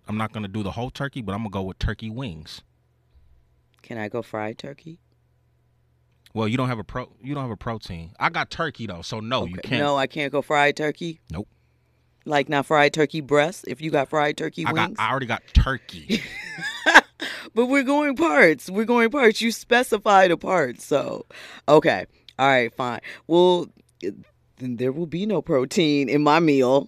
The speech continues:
Speaker 1: Oh, yeah, you don't do chicken, huh?
Speaker 2: I do chicken.
Speaker 1: Okay, then. So what's up with, you ain't gonna have
Speaker 2: What, a
Speaker 1: chicken on
Speaker 2: Cornish hen or something?
Speaker 1: Okay, yeah, why not?
Speaker 2: We're gonna have Cornish hens with my
Speaker 1: Okay.
Speaker 2: dressing. Okay.
Speaker 1: Okay, so you got Cornish hen and dressing.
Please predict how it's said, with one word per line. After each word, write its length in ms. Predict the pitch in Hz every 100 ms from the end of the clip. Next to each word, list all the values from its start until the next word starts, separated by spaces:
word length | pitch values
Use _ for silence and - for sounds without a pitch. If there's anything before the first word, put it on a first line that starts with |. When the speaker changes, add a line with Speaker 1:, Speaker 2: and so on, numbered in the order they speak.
| -
Speaker 1:
Oh, 80 | 131
yeah, 160 | 135
you 140 | 151 156
don't 140 | 156
do 120 | 131
chicken, 500 | - - 165 - 123 117
huh? 200 | 151 139
Speaker 2:
I 120 | 196
do 160 | 240 294
chicken. 640 | - 277 - 277 277 285 -
Speaker 1:
Okay, 200 | - 466 453
then. 100 | 240
So 100 | 262
what's 140 | 359
up 80 | 392
with, 80 | 403 _
you 180 | 240 285
ain't 80 | 285
gonna 180 | 277 - _ _ -
have 140 | 202 170
Speaker 2:
What, 160 | 208 175
a 20 |
Speaker 1:
chicken 80 | 160
on 60 |
Speaker 2:
Cornish 380 | 214 240 240 254
hen 260 | 294 269 277
or 120 | 277
something? 360 | 262 285 269 269
Speaker 1:
Okay, 360 | 269 320 381 392
yeah, 40 | 359
why 160 | 403 453 523
not? 240 | - - -
Speaker 2:
We're 200 | 180 214
gonna 200 | 208 185
have 160 | 175
Cornish 440 | 160 160 156 151 -
hens 600 | 208 151 139 131 127 131
with 200 | 131 139
my 140 | 131
Speaker 1:
Okay. 60 | 127
Speaker 2:
dressing. 540 | 127 110 - 107 92
Okay. 180 | 131 135
Speaker 1:
Okay, 120 | 117
so 100 | 110
you 80 | 110
got 140 | 92 -
Cornish 260 | 127 127
hen 140 | 135 123
and 80 | 107
dressing. 340 | 107 - 98